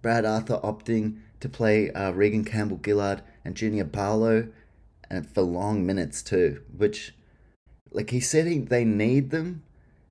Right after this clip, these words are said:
but it just doesn't make a ton of sense to me, especially given that Junior Paulo, the amount of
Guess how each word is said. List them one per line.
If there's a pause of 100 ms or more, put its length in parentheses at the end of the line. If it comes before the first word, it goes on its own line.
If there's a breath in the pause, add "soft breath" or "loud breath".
(120)
but (360)
it (160)
just
doesn't
make
a
ton
of
sense
to
me,
especially
given
that (280 loud breath)
Junior
Paulo,
the
amount
of